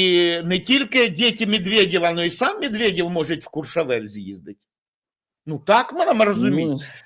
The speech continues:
Speaker 1: Там, то есть, де буде остановка в санкціях? А персональні санкції? Тепер що, Гаагському суду,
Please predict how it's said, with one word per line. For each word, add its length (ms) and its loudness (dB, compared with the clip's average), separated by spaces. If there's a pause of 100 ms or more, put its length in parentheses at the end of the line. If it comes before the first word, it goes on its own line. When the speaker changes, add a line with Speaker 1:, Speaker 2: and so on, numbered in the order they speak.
Speaker 1:
Там, 240 2
то 80 4
есть, 180 0
де 180 8
буде 260 2
остановка 580 0
в 60 -4
санкціях? 600 -4
А 80 2
персональні 800 0
санкції? 420 -4
Тепер 280 -8
що, 200 -2
Гаагському 640 -2
суду, 360 -8